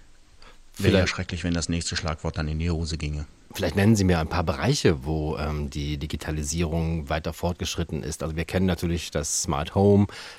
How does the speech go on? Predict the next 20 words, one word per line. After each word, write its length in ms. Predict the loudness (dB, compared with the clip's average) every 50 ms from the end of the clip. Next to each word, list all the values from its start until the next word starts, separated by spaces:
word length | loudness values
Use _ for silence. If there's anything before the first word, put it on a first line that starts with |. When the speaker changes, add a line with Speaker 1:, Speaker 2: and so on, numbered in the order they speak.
| -14
Speaker 2:
das 420 | -8 -6 -6 -4 -4 -4 -4 -4 -4
Auto, 300 | 0 2 0 2 2 0
das 180 | 0 0 -2
von 160 | -2 -4 -4 -4
alleine 320 | -2 -2 -2 -2 -2 -2
fährt, 560 | -4 -4 -2 0 0 2 2 0 -2 -2 -6 -8
auch 180 | -6 -6 -8 -10 -8 _
der 240 | -4 -2 -2 -2 -4 -6 -12 -20 -20 _ _
Kühlschrank 520 | -4 -2 0 0 0 2 2 2 2 2 2
gehört 220 | 2 2 2 2
ja 80 | 0 -4
auch 20 |
zu 100 | -4 -6
Smart 340 | -6 -2 0 0 -2 0 0
Home, 240 | 0 2 2 2 2
der 80 | 2 0
sich 180 | -2 -4 -6 -6
vielleicht 320 | -4 -4 -4 -4 -4 -6
automatisch 560 | -8 -8 -4 -2 -2 -2 -2 -2 -4 -4 0
auffüllt 540 | 2 2 2 2 4 6 6 8 8 6 4